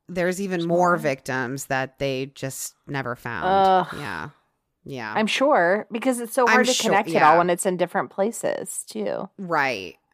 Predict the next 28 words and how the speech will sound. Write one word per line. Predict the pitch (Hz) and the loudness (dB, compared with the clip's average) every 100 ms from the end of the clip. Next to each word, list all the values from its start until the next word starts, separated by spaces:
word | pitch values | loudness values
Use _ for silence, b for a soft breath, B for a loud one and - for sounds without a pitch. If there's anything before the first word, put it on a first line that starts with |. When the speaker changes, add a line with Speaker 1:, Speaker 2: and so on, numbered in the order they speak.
| _ _ | _ _
Speaker 1:
Yeah, | - 170 127 | -4 -2 0
there's | 123 170 170 | -2 -4 -2
gotta | 160 156 | -2 -2
be | 143 131 | -2 -4
other | 131 120 | -6 -8
victims. | 120 - 95 95 73 - - - _ _ _ _ _ _ _ - | -10 -8 -10 -10 -14 -16 -20 -20 _ _ _ _ _ _ _ -4
And | 190 | 0
maybe | 196 196 214 | 0 0 -2
he | - | -4
didn't | 196 196 196 165 | -4 -2 -2 -2
live | 175 175 - | 0 0 -2
close | - 170 156 | -2 0 0
to | - | -6
those | 156 156 151 151 151 | -2 0 0 -2 -10
ones. | 120 90 92 107 - | -8 -8 -10 -14 -14
And | - 147 | -12 -6
so | 156 151 | -4 -4
they're | 147 139 | -4 -4
ev-, | 147 123 | -6 -8
like, | 156 143 139 | -6 -6 -4
then | 170 | -2
there's | 170 160 147 156 | -2 -4 -6 -4
really | 185 180 | -2 0
nothing | 156 156 151 160 143 | 0 -2 -2 -6 -6
tying | 147 156 147 131 | -6 -4 -4 -6
him | 127 127 | -8 -10
to | 131 - 165 | -10 -8 -6
them, | 147 95 95 98 | -6 -8 -10 -16